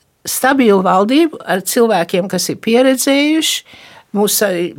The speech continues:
ļoti svarīgs šobrīd drošības jautājums, ārpolitika, visas tās lietas. Protams, mēs nevaram atstāt novārtā arī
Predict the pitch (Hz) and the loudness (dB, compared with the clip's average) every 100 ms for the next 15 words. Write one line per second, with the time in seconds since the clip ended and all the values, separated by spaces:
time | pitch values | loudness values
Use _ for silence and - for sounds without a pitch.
0 | 180 202 269 240 - 180 - 175 156 139 | -4 2 4 4 2 -2 0 0 0 -2
1 | - 139 147 139 185 240 294 254 240 247 | -2 -2 -2 -4 2 2 2 -4 -4 -2
2 | 233 233 226 185 180 - - 202 240 - | 0 0 -2 -2 -4 -6 -4 -2 -2 0
3 | 240 214 208 214 190 190 220 226 196 175 | 2 2 2 0 -2 -2 -2 -2 -2 -2
4 | - 165 156 - - - 269 262 208 156 | -2 -4 -4 -10 -18 -4 0 2 0 -2
5 | - 202 - 233 208 185 180 131 233 - | 0 0 2 2 2 0 0 -2 -2 -2
6 | 147 - 214 208 165 160 185 160 | -2 0 0 2 0 -2 -4 -2